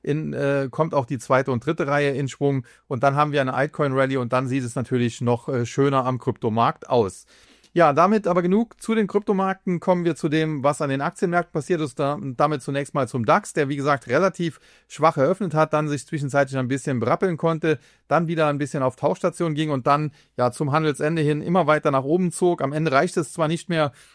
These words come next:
um noch ins Plus zu drehen, aber es war eben nur noch ein Minus von vierundneunzig Komma sechs sieben Punkten auf Xetra-Schlusskursbasis oder null Komma drei neun Prozent, vierundzwanzigtausendeinhundertsechzig Komma vierundsechzig. Schaut man sich die nachbörslichen Kurse an,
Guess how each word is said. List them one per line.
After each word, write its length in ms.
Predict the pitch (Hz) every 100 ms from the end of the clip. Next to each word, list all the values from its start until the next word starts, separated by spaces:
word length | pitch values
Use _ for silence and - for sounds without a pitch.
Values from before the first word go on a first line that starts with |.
| -
um 160 | 175
noch 140 | 185 143
ins 160 | 127
Plus 220 | - 196 -
zu 120 | 185
drehen, 320 | - 170 165
aber 260 | - 165 160
es 160 | -
war 100 | 156
eben 220 | 151 139
nur 140 | 139 190
noch 160 | 185
ein 100 | 160
Minus 300 | 151 156 151
von 180 | - 135
vierundneunzig 720 | - 202 202 165 156 151 143
Komma 280 | - 151 135
sechs 360 | 104 147 180 -
sieben 320 | 160 147 139
Punkten 380 | 151 170 208 143
auf 140 | 127
Xetra-Schlusskursbasis 1160 | - 143 139 127 156 - 143 - 135 123 127 - - - -
oder 220 | 165 170
null 180 | 147 156
Komma 280 | - 147 139
drei 280 | 123 127 139
neun 280 | 131 139
Prozent, 500 | 127 131 - 160 170
vierundzwanzigtausendeinhundertsechzig 2000 | - 185 165 - 143 143 - 139 131 139 151 143 143 135 107 127 131 - 135 120 _ _ _
Komma 320 | - 143 131
vierundsechzig. 840 | 120 - 139 123 113 165 185 - 165
Schaut 220 | 156 156
man 100 | 160
sich 120 | 139
die 120 | 135 131
nachbörslichen 600 | 147 175 175 160 139 147
Kurse 300 | 160 143 143
an, 220 | 139